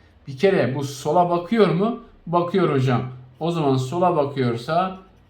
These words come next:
D birin eğimi olan M bir eksidir bir defa. Bakın tipinden verdim işaretini. Şimdi ne yapacağız? Bu değerleri bulacağız. Bakın burası üç ise karşı tarafta üç yapacaktır.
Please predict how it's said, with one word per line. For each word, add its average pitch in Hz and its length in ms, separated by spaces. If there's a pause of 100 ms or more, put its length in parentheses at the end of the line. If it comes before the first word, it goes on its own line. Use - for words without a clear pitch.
(200)
D 135 500
birin 151 520 (320)
eğimi 143 340
olan 123 400
M 143 320
bir 185 260
eksidir 127 580
bir 98 80
defa. - 260 (560)
Bakın 175 320
tipinden 196 500
verdim 113 320
işaretini. 107 560 (440)
Şimdi 202 420
ne 135 60
yapacağız? 127 640 (280)
Bu 170 160
değerleri 151 500
bulacağız. 104 520 (320)
Bakın 143 280
burası 165 340
üç 160 240
ise 190 460 (180)
karşı 139 440
tarafta 135 580
üç 156 240
yapacaktır. 123 760